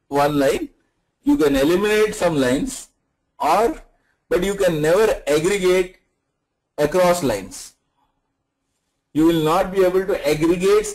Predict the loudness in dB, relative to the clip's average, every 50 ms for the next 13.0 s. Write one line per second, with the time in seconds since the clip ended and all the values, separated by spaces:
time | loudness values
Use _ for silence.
0 | -6 -6 -6 -4 -2 0 0 2 0 0 -2 -4 -6 -6 -6 -10 -16 _ _ -6
1 | -4 -2 -2 0 0 0 0 0 2 0 0 0 0 -4 -4 -4 -4 -4 -4 -4
2 | -6 -8 -16 -20 -20 -20 _ _ _ _ _ _ _ _ _ _ _ _ _ _
3 | -2 -2 0 0 2 2 2 2 2 0 -2 -6 -12 -16 _ _ _ _ _ _
4 | _ -10 -4 0 0 2 2 2 2 0 0 0 0 2 2 2 0 -2 -4 -8
5 | -4 -2 0 0 0 0 -2 -8 -10 -12 -14 -8 -4 0 0 2 2 0 0 0
6 | 0 0 0 0 2 0 0 0 0 -2 -4 -4 -6 -8 -10 -12 _ _ _ _
7 | _ _ _ _ _ _ _ _ -2 -2 0 0 0 0 0 0 0 2 2 0
8 | 0 0 -2 -2 -2 -2 -4 -4 -4 -4 -6 -2 0 0 0 2 2 2 2 2
9 | 4 4 2 2 2 0 -2 -2 -2 -2 -4 -2 -4 -6 -10 -10 _ _ _ _
10 | _ _ _ _ _ _ _ _ _ _ _ _ _ _ _ _ -2 0 0 0
11 | 2 2 2 4 4 4 4 2 2 2 0 0 0 0 0 2 0 -2 -2 -4
12 | -6 -6 -2 -2 -2 -2 0 -2 -2 0 2 2 2 2 2 0 -2 -2 -6 -14